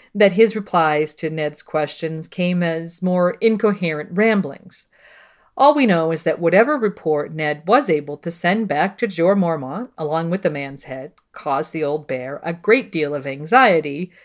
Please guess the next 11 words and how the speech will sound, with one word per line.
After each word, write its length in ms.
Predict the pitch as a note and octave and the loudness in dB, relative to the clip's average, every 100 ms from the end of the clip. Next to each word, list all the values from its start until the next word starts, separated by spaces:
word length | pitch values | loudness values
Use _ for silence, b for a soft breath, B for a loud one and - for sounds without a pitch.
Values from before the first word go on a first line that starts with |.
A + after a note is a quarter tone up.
| b b | b b
though 280 | F#3+ F3 E3+ | 4 4 4
the 160 | E3 E3+ | 2 4
out-of-character 680 | E3+ E3+ - D#3+ D3+ - | 4 2 -2 0 0 -4
behavior 560 | C#3+ D3+ G3 G3+ F#3+ F3 | -6 -4 0 0 2 -2
of 220 | - D#3 | -2 -6
a 80 | D3 | -8
valued 560 | C#3+ D3 G3 D4 A#3 E3+ | -8 0 2 2 0 -4
member 340 | C#3+ C#3 C#3 | -10 -10 -12
of 120 | B2+ | -12
the 80 | C3+ | -12
Watch 580 | C3 A#2 F3+ A#3+ - | -8 -6 -8 -10 -14